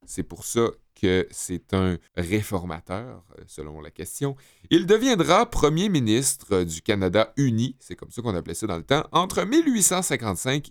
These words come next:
et mille huit cent cinquante-sept, ainsi qu'entre, euh, mille huit cent soixante-quatre et mille huit cent soixante-cinq. Son projet le plus ambitieux, la Confédération, euh, qui momentanément aurait pu représenter à l'époque une forme de coalition avec les États-Unis.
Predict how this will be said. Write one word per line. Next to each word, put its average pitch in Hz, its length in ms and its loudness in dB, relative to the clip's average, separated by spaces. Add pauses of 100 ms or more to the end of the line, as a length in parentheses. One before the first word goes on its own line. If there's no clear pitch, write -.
et 107 120 4
mille 113 280 0
huit 98 80 -6
cent 107 160 -6
cinquante-sept, 85 560 -4 (240)
ainsi 214 320 2
qu'entre, 107 640 2
euh, 95 340 4
mille 135 260 -2
huit 113 60 -4
cent 123 180 -2
soixante-quatre 110 540 -4
et 104 60 -2
mille 107 200 -6
huit 101 80 -10
cent 135 220 -6
soixante-cinq. 110 840 -4 (160)
Son 233 180 6
projet 170 280 4
le 160 120 4
plus 131 200 -2
ambitieux, 139 640 2 (180)
la 110 260 4
Confédération, 127 1300 0 (160)
euh, 95 240 4
qui 175 260 -8
momentanément 117 720 2
aurait 87 180 -2
pu 127 300 -6
représenter 98 760 -2
à 113 60 2
l'époque 104 360 -2
une 82 640 -4
forme 165 300 2
de 92 120 2
coalition 87 480 -2
avec 87 200 -4
les 82 240 -4
États-Unis. 85 580 -6